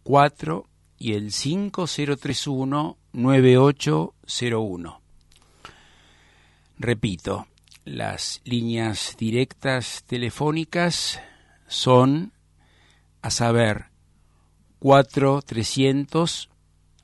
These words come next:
cero uno uno cuatro y el cinco cero tres uno,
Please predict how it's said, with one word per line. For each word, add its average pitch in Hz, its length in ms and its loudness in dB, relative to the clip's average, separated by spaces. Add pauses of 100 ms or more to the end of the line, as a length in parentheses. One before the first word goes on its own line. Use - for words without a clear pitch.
(680)
cero 123 340 4
uno 117 340 2
uno 120 320 -2
cuatro 160 600 0 (520)
y 117 160 -4
el 110 300 -2
cinco 170 540 -2
cero 131 320 0
tres 127 280 -4
uno, 123 480 -2